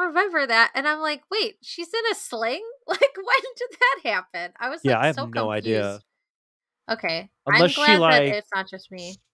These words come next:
Speaker 2: sprained something, dislocated something, and then they didn't just, she just didn't realize it until later, which, real tough guy shit. Good job. <laughs>
Speaker 1: Yeah,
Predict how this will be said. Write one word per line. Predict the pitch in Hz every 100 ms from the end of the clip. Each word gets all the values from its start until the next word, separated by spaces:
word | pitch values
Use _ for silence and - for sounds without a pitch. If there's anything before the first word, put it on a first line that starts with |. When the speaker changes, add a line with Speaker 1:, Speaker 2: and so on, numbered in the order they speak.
| _ -
Speaker 2:
sprained | 180 196 190 175
something, | 190 175 170 170
dislocated | 156 165 - 156 160 151 139
something, | 151 143 127 139 127
and | 123
then | 123 120
they | 120
didn't | 107 - 131 113
just, | - 127 _ _
she | -
just | 143 -
didn't | 120
realize | 104 107 98 98 104
it | 98
until | 101 104 95
later, | 101 95 98 98 _ -
which, | 117 - -
real | 120 127
tough | - 123 -
guy | 101
shit. | 95 - 104 98
Good | 127
job. | 104 101 117 98 - _ _ _ _ _ - _
<laughs> | 339 -
Speaker 1:
Yeah, | 359 403